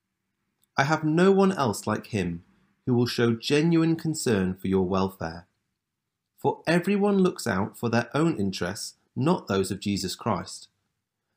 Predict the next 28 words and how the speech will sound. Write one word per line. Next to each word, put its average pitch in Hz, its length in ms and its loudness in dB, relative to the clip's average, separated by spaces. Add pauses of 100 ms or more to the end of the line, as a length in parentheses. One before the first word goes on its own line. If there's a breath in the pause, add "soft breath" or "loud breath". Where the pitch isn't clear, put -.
(220)
But 135 140 -2
you 139 80 0
know 170 240 4
that 151 180 0
Timothy 160 400 0
has 113 180 -2
proved - 420 -2
himself, 90 480 -4 (540)
because 113 360 -2
as 131 160 0
a 160 80 -2
son 180 340 2
with 175 220 0
his, 175 280 -4 (400)
with 131 220 0
his 156 220 -2
father, 90 540 0 (500)
he 117 80 2
has 113 180 -2
served 143 340 0
with 139 200 -6
me 95 340 0
in 95 100 -2
the 95 80 0
work 98 520 -2
of 95 160 -8
the 95 80 -6
gospel. 92 500 -8